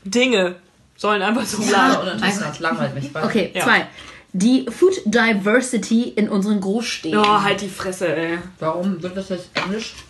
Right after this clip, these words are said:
Speaker 3: Englisiert?
Speaker 2: Ich habe das, ich habe das nicht geschrieben.
Speaker 3: Gut, weiter.
Speaker 2: Äh, Katzenmemes. Ich find's,
Speaker 1: Ja.
Speaker 2: ich find,
Speaker 3: Ja,
Speaker 2: nee.
Speaker 1: Also
Speaker 3: verarschen.
Speaker 2: Ich finde, es ist durch. Du guckst jetzt hier nicht raus.
Speaker 1: Ich kann es doch gar nicht lesen.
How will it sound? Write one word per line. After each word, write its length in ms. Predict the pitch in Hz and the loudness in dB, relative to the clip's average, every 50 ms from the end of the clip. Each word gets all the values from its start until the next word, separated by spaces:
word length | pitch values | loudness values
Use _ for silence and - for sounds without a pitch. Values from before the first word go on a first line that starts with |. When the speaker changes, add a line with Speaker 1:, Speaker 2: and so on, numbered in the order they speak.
| - - - - - - - - - - - - - - - | -20 -20 -20 -20 -20 -20 -20 -20 -20 -20 -20 -20 -12 -2 2
Speaker 3:
Englisiert? 600 | 180 196 196 190 190 185 156 160 165 190 240 - | 4 4 6 4 4 2 2 0 0 0 0 0
Speaker 2:
Ich 140 | 202 - - | -4 -4 0
habe 260 | 185 190 208 226 240 | 2 4 4 4 2
das, 280 | - 208 185 - - - | 0 -2 -2 -4 -6 -8
ich 160 | - - - | -12 -12 -6
habe 240 | - 160 170 190 202 | -4 -2 0 0 0
das 160 | 190 180 - | 0 0 0
nicht 240 | - 185 214 - - | 0 0 0 0 -4
geschrieben. 680 | 196 190 - - - 185 220 233 208 190 175 175 170 160 - - - - - - - - - - | -6 -6 -4 -4 -2 -2 0 0 0 0 -2 -2 -4 -6 -8 -12 -16 -16 -18 -18 -20 -20 -12 -6
Speaker 3:
Gut, 160 | - 170 151 | -6 -4 -2
weiter. 300 | 147 151 147 143 143 143 - - - - - - - - - - - - | 0 0 0 0 -2 -6 -8 -14 -20 -20 -20 -18 -16 -14 -14 -14 -10 0
Speaker 2:
Äh, 320 | - 196 196 190 190 185 185 190 185 - - | 4 4 6 6 6 6 4 2 -2 -6 0
Katzenmemes. 800 | - 339 339 - - 233 196 190 185 180 170 175 180 - - - - - - _ _ _ _ - _ _ _ _ _ _ - _ - - - | 2 2 2 4 4 4 6 6 4 4 2 -2 -6 -8 -10 -14 -20 -20 -20 _ _ _ _ -20 _ _ _ _ _ _ -20 _ -14 -12 -8
Ich 60 | 185 | 0
find's, 160 | - 214 220 175 | 2 2 2 2
Speaker 1:
Ja. 140 | 170 - - | 0 -4 -6
Speaker 2:
ich 120 | - 185 - | -6 -4 -2
find, 180 | 131 135 143 | 0 2 2
Speaker 3:
Ja, 60 | 139 | 4
Speaker 2:
nee. 120 | 135 131 - | 4 4 4
Speaker 1:
Also 80 | 185 180 185 180 | 4 4 4 2
Speaker 3:
verarschen. 400 | 175 185 190 - - 170 202 - - - - | 2 2 -2 -4 -4 -6 -6 -8 -10 -12 -10
Speaker 2:
Ich 120 | 180 - | -6 0
finde, 160 | - 196 208 | 0 2 2
es 140 | 196 190 - | 2 0 -2
ist 240 | - 180 180 - - | -4 -4 -4 0 2
durch. 280 | 175 160 156 151 151 147 - - - 214 190 185 185 - - - - - | 4 4 4 4 2 2 -2 -4 -4 0 0 0 0 -2 -6 -14 -6 -2
Du 160 | - 254 254 - - | -2 -2 -2 -4 -4
guckst 240 | - 359 349 - | -2 -2 0 2
jetzt 140 | 349 - - | 0 0 2
hier 100 | - 185 | 4 4
nicht 220 | 185 185 185 - - | 4 4 4 0 -2
raus. 240 | 175 185 185 180 180 | 0 0 0 0 2
Speaker 1:
Ich 280 | 180 208 214 - - 156 | 0 0 0 0 -4 -2
kann 140 | - 226 262 | 0 0 0
es 80 | 269 - | 0 0
doch 120 | 277 262 | -2 0
gar 140 | - 240 247 | 2 0 0
nicht 100 | 254 - | 2 2
lesen. 320 | 226 233 240 220 196 190 | 2 2 2 0 -2 -4